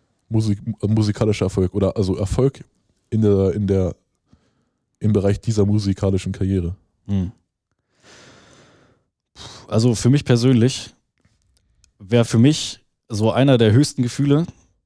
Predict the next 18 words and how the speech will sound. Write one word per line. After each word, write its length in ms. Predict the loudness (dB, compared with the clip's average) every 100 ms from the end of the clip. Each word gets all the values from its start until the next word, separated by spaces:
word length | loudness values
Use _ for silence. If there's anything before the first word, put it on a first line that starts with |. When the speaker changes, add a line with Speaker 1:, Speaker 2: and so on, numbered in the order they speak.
| _
Speaker 1:
Genau, 160 | 0 0
Emotionen 560 | 2 0 0 0 2 0
wollte 160 | -2
ich 80 | -4
wissen. 160 | -6 0
Speaker 2:
Genau, 100 | 2
Speaker 1:
Emotionen 200 | 4 6
oder 100 | 4
Speaker 2:
Emotionen. 320 | 4 4 0
Speaker 1:
Momente? 140 | -2 0
Speaker 2:
Also 260 | 2 2 -2 -10 -12
ich 100 | -4
differenziere 460 | -2 0 0 2 2
da 60 |
jetzt 160 | 2 2
wieder 100 | 4
Musikbusiness 640 | 4 2 2 2 4 2
natürlich 520 | 2 2 0 -2 -6